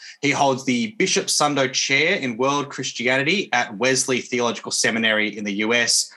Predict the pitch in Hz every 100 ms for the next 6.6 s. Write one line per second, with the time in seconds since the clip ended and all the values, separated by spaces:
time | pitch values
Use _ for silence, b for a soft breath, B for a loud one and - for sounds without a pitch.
0 | B - 110 107 92 117 - 147 - 143
1 | 117 - 113 113 107 - 104 101 - _
2 | - 123 110 - 113 98 98 135 - 113
3 | 85 - _ B B B 101 101 113 117
4 | 135 139 131 120 117 - 185 180 165 160
5 | 143 123 - 147 143 135 - 117 - 117
6 | 110 - 131 123 87 -